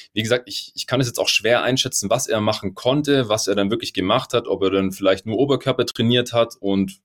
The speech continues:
vielleicht deswegen dann auch obenrum ein bisschen Masse zugelegt hat. Wie viel ist da jetzt Fett, wie viel ist da Muskeln, weiß ich nicht. Aber ich kann mir eigentlich nicht vorstellen, dass er in seiner dritten Saison jetzt hier schon hier diesen Harden-Puls sozusagen, weil das die Pelicans ihn traden, das halte ich für extrem unwahrscheinlich, er ist im Rookie-Deal,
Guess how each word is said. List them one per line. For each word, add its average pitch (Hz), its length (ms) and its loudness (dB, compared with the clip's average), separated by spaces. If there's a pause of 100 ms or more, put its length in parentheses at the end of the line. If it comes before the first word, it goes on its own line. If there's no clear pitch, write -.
(160)
vielleicht 90 320 0
deswegen 104 320 2
dann 95 100 2
auch 80 100 -2
obenrum 98 380 0
ein 95 60 2
bisschen 95 240 -2
Masse 110 280 0
zugelegt 120 680 0
hat. 113 160 0
Wie 104 80 -10
viel 98 160 -4
ist - 160 -4
da 98 60 4
jetzt 95 160 -2
Fett, 113 180 -2
wie 104 100 -10
viel 101 160 -4
ist 92 160 -4
da 92 80 0
Muskeln, 107 540 0 (300)
weiß 123 280 2
ich 139 140 -2
nicht. 143 320 0 (440)
Aber 120 200 4
ich 120 80 0
kann 135 160 2
mir 143 60 4
eigentlich 113 160 0
nicht 151 160 0
vorstellen, 131 460 2
dass 113 180 2
er 107 480 4 (420)
in 104 600 0 (120)
seiner 104 280 2
dritten 110 340 -2
Saison 117 540 4
jetzt 143 280 -4
hier 107 120 0
schon 101 200 2
hier 101 120 2
diesen 92 260 -2
Harden-Puls 90 640 0
sozusagen, 87 460 0
weil 87 80 2
das - 140 -2
die 85 80 -6
Pelicans 98 400 -4
ihn 82 80 -6
traden, 98 240 0
das 85 120 -6
halte 85 120 -2
ich - 80 -12
für - 100 -4
extrem - 320 -6
unwahrscheinlich, 98 480 0
er - 80 -4
ist - 160 -4
im 104 80 -2
Rookie-Deal, 101 540 0